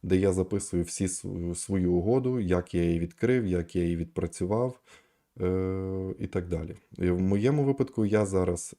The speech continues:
торгую скальп стратегії, тобто це, е, короткострокові угоди, і я маю можливість їх записати, завести в свій якийсь журнал і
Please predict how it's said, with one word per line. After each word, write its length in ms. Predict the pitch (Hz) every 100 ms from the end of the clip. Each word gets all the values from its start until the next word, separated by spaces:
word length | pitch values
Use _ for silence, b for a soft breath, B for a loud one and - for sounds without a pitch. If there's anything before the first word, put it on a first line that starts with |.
| -
торгую 420 | - 95 92 90
скальп 560 | 82 - - 87 104 - -
стратегії, 840 | - - 107 110 110 110 127 135 139 B B B B -
тобто 340 | 95 - 90
це, 380 | - - 98 95 92 -
е, 500 | 90 90 90 90 90 - -
короткострокові 1000 | 104 101 - - 95 - 95 101 90 -
угоди, 540 | 90 92 139 156 151 90
і 80 |
я 120 | 90 107
маю 200 | 104 95
можливість 460 | 87 104 107 -
їх 100 | 87
записати, 720 | 85 87 92 - 135 160 165 165 B B B
завести 540 | - 95 98 90 - 85
в 60 |
свій 260 | - 87 82
якийсь 320 | 82 - 85
журнал 560 | 87 104 127 156 160 151 _ -
і 280 | - 147